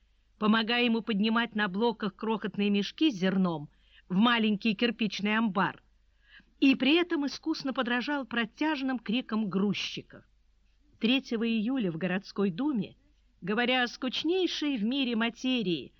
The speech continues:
о каком-то незначительном налоговом вопросе, он нашёл слова столь блистательные и остроумные, что одержал победу по всем пунктам, а консул Хагенштрем, ему возражавший, стал объектом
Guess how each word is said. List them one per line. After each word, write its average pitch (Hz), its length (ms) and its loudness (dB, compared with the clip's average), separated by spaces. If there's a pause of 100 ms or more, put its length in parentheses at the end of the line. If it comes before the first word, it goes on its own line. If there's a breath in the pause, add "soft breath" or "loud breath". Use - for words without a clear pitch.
(180)
о 185 120 -2
каком-то 214 440 -2
незначительном 196 920 0
налоговом 180 600 -2
вопросе, 208 640 -4 (640)
он 185 180 0
нашёл 185 360 0
слова 175 420 -2
столь 349 400 0
блистательные 240 920 -2
и - 20 -2
остроумные, 196 840 -2 (340 loud breath)
что - 200 -4
одержал 240 480 2
победу 262 460 -2
по 247 120 -4
всем 254 280 -6
пунктам, 180 600 -6 (480)
а 196 140 2
консул 196 640 -6
Хагенштрем, 175 1000 -4 (220)
ему 185 240 0
возражавший, 175 840 -6 (360)
стал 339 320 0
объектом 233 640 -2